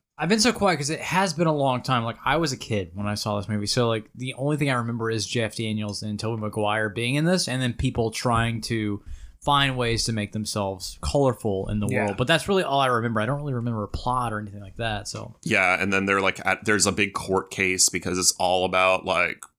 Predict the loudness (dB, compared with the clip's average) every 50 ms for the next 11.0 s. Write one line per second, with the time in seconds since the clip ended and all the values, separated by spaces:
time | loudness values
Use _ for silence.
0 | _ _ _ _ _ _ _ _ _ _ -2 -2 0 -2 -2 -4 -8 -4 -2 0
1 | 0 2 0 0 0 2 2 2 2 2 2 2 0 0 0 0 -2 -2 0 0
2 | 0 2 2 0 0 0 -2 0 0 0 0 0 0 2 2 2 2 2 2 2
3 | 2 0 0 0 0 2 2 0 2 2 2 2 0 -2 -2 -2 0 0 0 2
4 | 2 2 2 2 2 0 -2 -4 -6 -4 -2 0 2 4 4 4 4 2 0 0
5 | 0 0 0 0 0 0 0 0 0 0 0 0 2 2 2 2 2 2 2 2
6 | 4 4 4 2 2 2 2 4 4 2 2 0 0 -2 -2 -2 -2 -2 0 0
7 | 2 2 2 0 0 0 2 4 4 2 2 -2 -10 -20 -20 -20 -18 -18 -16 -16
8 | -16 -16 -18 -20 -20 _ _ _ 2 2 2 2 2 -2 0 4 4 6 6 4
9 | 2 -2 -2 0 2 4 4 4 4 4 4 4 2 2 2 2 2 4 4 4
10 | 4 4 2 -2 0 2 2 2 2 0 -2 -6 -8 -4 -2 -2 0 2 2 0